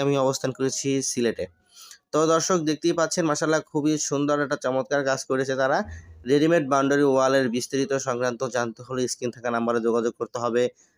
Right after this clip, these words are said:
আসলে এখন বর্তমান স্কয়ার ফিট কত এই বিষয়ে জানবেন। এটা মূলত কাজ করা হয় স্কয়ার ফিট হিসাবে। বাংলাদেশের চৌষট্টি জেলায় আটষট্টি হাজার গ্রাম পর্যায়ে কিন্তু তারা কাজ করে থাকে। আপনারা যে যেরকমের চান এরকম কিন্তু কাজগুলো কিন্তু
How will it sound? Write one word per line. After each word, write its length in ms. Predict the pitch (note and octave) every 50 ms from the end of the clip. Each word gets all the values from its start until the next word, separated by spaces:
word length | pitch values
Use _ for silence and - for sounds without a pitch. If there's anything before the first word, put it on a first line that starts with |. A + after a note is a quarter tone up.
| _ _ -
আসলে 340 | A#2 - - C3 C3 C3 C3 B2 - - _ _ _ _ -
এখন 320 | - - - - E3 D3+ C#3+ C3
বর্তমান 340 | B2+ B2 - - C3+ C#3 C3+ B2+
স্কয়ার 280 | A#2+ - - C#3 C3 B2
ফিট 220 | - - C3 - -
কত 200 | - A#2+ A#2 - A#2+
এই 140 | A#2 A#2 A#2
বিষয়ে 280 | A2+ A#2 - B2+ B2 A2+
জানবেন। 300 | B2 A#2+ A#2 A2+ D3 F3
এটা 140 | F3+ D#3+
মূলত 200 | E3 E3+ F3 E3+
কাজ 200 | F3 - C#3+ C3+ -
করা 140 | - C3+ C#3+
হয় 120 | D3+ D3 C#3 B2+
স্কয়ার 280 | - - - D3 C#3 C3
ফিট 220 | - - C3 -
হিসাবে। 340 | - A2+ - A2+ A2+ C#3 G3 A3+ - - - - - - - _ _ _ _ -
বাংলাদেশের 480 | C3+ C#3+ D3+ E3 E3 E3 E3+ F3 F#3 E3+
চৌষট্টি 600 | - E3 D#3+ D#3 - F3 D#3+ - _ _ - F3+ F3 E3
জেলায় 400 | A#2+ A2 A#2+ D3 D3 D3+ B2 G2+
আটষট্টি 520 | F2 G2+ A#2+ A#2 - - D3+ - - - D3+
হাজার 340 | C#3 C3 D3 C#3 C#3 D#3 C#3+
গ্রাম 240 | A#2 A#2+ A#2+ A#2+ A#2+ A#2
পর্যায়ে 280 | B2 A#2+ A#2 B2 A#2+ A2
কিন্তু 180 | A#2+ A#2+ B2+ B2
তারা 160 | B2 A#2+ A#2+
কাজ 220 | - - - G#2+ - -
করে 220 | _ A#2 A2+ A2+
থাকে। 300 | A2 - A#2+ - - G2 E2+ - _ _ - - - - - _ _
আপনারা 280 | - A#2 - - C#3 C#3+ B2
যে 160 | A2+ - C#3+ D3 C#3+
যেরকমের 460 | C3 C#3 C3 C3+ A#2 C3 C3+ C#3 C3
চান 180 | - C#3+ C3+ C#3+
এরকম 260 | C#3+ C3 B2 - B2+ A#2+ A#2
কিন্তু 200 | A#2+ A#2 A#2 A#2
কাজগুলো 440 | - A2 A2+ A2+ A2 A2 A#2+ A2+ A#2 A2+
কিন্তু 200 | A#2+ A#2 A2+